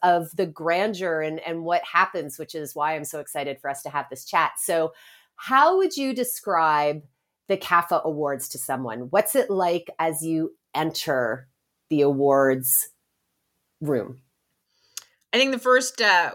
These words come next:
Speaker 2: word that comes to mind is incredible energy. You know, the room is just buzzing with all different people who look beautiful. You know, many, many people do come dressed in Canadian designers, and they take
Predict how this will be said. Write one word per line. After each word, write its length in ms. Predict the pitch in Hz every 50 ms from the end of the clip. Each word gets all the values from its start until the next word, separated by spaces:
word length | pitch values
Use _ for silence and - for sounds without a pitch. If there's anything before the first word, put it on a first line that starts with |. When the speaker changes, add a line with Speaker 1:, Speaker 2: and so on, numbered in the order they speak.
| - -
Speaker 2:
word 320 | 185 185 196 202 220 190
that 140 | 185 190 190
comes 180 | - 214 196 190 -
to 80 | 208
mind 280 | 190 170 165 170 180 -
is 220 | - 170 170 170
incredible 600 | - 196 185 - - - 180 175 185 180 185 180 -
energy. 640 | 151 156 156 156 190 202 220 220 233 294 370 392 - _ _ _ - - - _ _ -
You 120 | 208 214
know, 320 | 214 202 185 180 180 185 190
the 160 | 185 202 190
room 340 | 185 196 214 220 220 214 208
is 140 | 196 185 -
just 380 | 190 190 180 160 160 151 -
buzzing 800 | 190 185 185 190 196 185 180 160 156 151 147 165 170 185 - -
with 420 | 175 170 165 165 170 165 - _ _ _ _ _ _ _ _ _ _ _ _
all 240 | - 202 214 226 247
different 340 | 233 262 254 269 262 247 220
people 520 | 226 226 214 208 214 196 196 190 196 196
who 440 | 196 - 196 185 180 180 175 175 - - -
look 380 | 185 185 208 240 240 214 185
beautiful. 880 | 185 185 185 202 226 233 285 247 - - 175 165 160 160 170 190 220 -
You 180 | - 208 196 185
know, 380 | 170 160 160 165 160 156 - _ _ _ _ _ _ _ _ _ _ _ _ _ _ _
many, 420 | - 185 185 190 208 214 214 208 202
many 260 | 202 185 190 190 185
people 260 | - 196 190 - 180
do 220 | 165 160 175 180 170
come 260 | - 190 175 175 170
dressed 400 | 165 156 147 147 170 - - -
in 160 | - 170 156
Canadian 480 | - - 170 165 160 160 165 160 160 156
designers, 640 | 156 143 147 139 139 143 156 160 170 190 208 170
and 160 | 156 156 151
they 100 | 151 156
take 540 | 151 - - 170 165 160 151 - - -